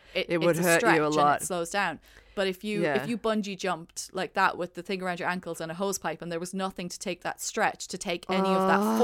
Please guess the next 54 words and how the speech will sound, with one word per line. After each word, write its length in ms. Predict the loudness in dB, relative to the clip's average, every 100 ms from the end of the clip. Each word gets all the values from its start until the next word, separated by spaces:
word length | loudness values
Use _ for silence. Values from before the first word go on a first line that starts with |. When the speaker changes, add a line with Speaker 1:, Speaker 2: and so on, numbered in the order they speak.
| 6 4
Speaker 1:
force 260 | 2 0 0
as 180 | -2 -2
you 60 |
come 180 | -6 -2
to 100 | 4
Speaker 2:
It 80 | 4
Speaker 1:
a 60 | 6
stop, 140 | 8
Speaker 2:
hurt. 420 | 10 10 10 8
It 80 | 4
Speaker 1:
it, 40 | 2
Speaker 2:
hurt. 400 | 6 6 8 6
Speaker 1:
it 80 | 4
would 140 | 2
pull 180 | 2 4
your 140 | 4
legs 300 | 2 0 -4
off. 260 | -8 -10 -16 -20 -18 4
Speaker 2:
Oh. 800 | 10 12 12 12 10 8 6 4
Speaker 1:
It 40 | 0
would 120 | 0
pull 160 | -2
you, 80 | 0
like, 200 | 0 0
it 140 | 0 0
would. 420 | 0 0 -2 0
Like, 140 | 6
that, 380 | 8 8 8 6
that 140 | 4 2
Speaker 2:
Oh. 20 | -2
Speaker 1:
amount 300 | -2 -2 -6
of 80 |
force 460 | -2 4 6 6 4 4
would 100 | 10
just 180 | 12 12
Speaker 2:
<laughs> 80 | 12
Speaker 1:
break, 220 | 2 0 -2 -18 -20 -20 -10
it 100 | -8
would 100 | -6
just 140 | 0
Speaker 2:
Oh, 100 | 6 8
Speaker 1:
break 300 | 8 8 2
you. 80 |
Speaker 2:
shh. 960 | 2 0 -2 -4 -2 -2 -2 -4 -8 -12 _
Speaker 1:
So 200 | -4 -2
he 200 | 0 2
would 160 | 0 0
be 360 | -4 -4 -6 -10 -14
two, 280 | -4 -2 -2
Speaker 2:
Shh. 260 | -4 -8
Speaker 1:
two 240 | -8 -6 -4
bits 400 | -4 -6 -10 -6
Speaker 2:
Shh. 380 | -4 -2 -4 -6 _ -20 -20 _ -12
Shh. 440 | -8 -6 -6 -8